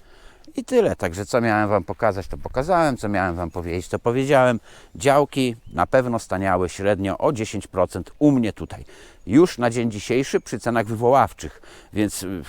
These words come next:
jeżeli tam ktoś potrafi się potargować jeszcze, albo ktoś potrzebuje kasy, żeby szybko jakąś działkę sprzedać, to spokojnie piętnaście, dwadzieścia procent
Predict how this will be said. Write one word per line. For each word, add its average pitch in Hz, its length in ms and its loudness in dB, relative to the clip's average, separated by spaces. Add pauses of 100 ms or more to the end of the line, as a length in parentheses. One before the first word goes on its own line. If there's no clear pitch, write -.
jeżeli 110 340 -2
tam 104 320 -6 (120)
ktoś - 240 -2
potrafi 113 380 -2
się - 140 -12
potargować 107 640 0
jeszcze, 90 300 -8 (280)
albo 101 300 0
ktoś - 300 0
potrzebuje 107 540 -2
kasy, 104 360 0
żeby 85 180 -8
szybko - 320 -6
jakąś 90 260 -4
działkę 90 300 -2
sprzedać, 120 520 -2 (440)
to 160 200 4
spokojnie 101 800 2 (440)
piętnaście, 120 520 -2
dwadzieścia 98 440 -2
procent 104 460 0